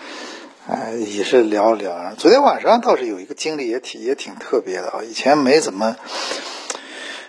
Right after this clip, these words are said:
没怎么有过。球嘛，我们经常看到啊，但是呢，这个参加电影的首映活动呢，其实以前参加的不多。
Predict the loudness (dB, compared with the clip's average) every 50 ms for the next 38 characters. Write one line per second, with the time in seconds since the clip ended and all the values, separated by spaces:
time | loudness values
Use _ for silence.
0 | _ _ 4 4 4 4 4 4 4 4 4 4 0 -2 -2 0 0 0 -2 -4
1 | -6 -4 0 2 2 4 6 6 6 6 4 4 2 -6 -10 -10 -10 -10 -12 -12
2 | -12 -12 -12 -14 -14 -12 -8 -6 -6 -6 -8 -10 -12 -10 -10 -12 -12 -6 -4 -4
3 | -4 -2 -4 -2 0 0 0 0 0 -2 -2 -2 4 6 8 8 8 8 6 4
4 | 0 -4 -8 -14 -16 -18 -18 -18 _ _ _ _ _ _ _ -6 -6 -4 -2 2
5 | 4 6 6 6 4 0 -8 _ _ _ _ _ _ 6 6 6 6 4 0 -2
6 | 0 0 0 0 0 0 0 0 0 -2 -4 -4 -4 -4 -2 -2 -2 -2 -4 -6
7 | -8 -6 -6 -4 -2 -2 -2 -2 -2 -6 -8 -6 -4 -4 -4 -4 -4 -4 -6 -6
8 | -8 -10 -12 -12 -12 -12 -12 -10 -10